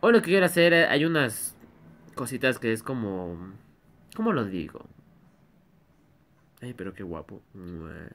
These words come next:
Ah, bueno, que hacen como efectos... Bueno, no sé, se los voy a enseñar, así que vamos a ver,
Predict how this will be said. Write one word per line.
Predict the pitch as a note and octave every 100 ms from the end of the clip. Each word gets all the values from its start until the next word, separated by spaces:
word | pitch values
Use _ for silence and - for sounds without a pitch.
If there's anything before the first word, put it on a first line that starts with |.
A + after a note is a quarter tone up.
| - _ _ _ _ _ _ _ _ _ - _ _ - _ _ _ _ _ _ - _
Ah, | B2 B2 A#2+ G2 F#2+ - -
bueno, | C#3 - _ - - _ _ -
que | F#3
hacen | G#3 G#3
como | D#3 B2 A2+
efectos... | A#2 - A#2+ A#2+ C3+ D#3+ E3 - _ _ -
Bueno, | G3
no | A#3+
sé, | G#3+ C#3
se | F#3
los |
voy | G#3+
a |
enseñar, | D#3 A#2+ A#2
así | -
que | -
vamos | D#3+ G#2
a | F2
ver, | D3+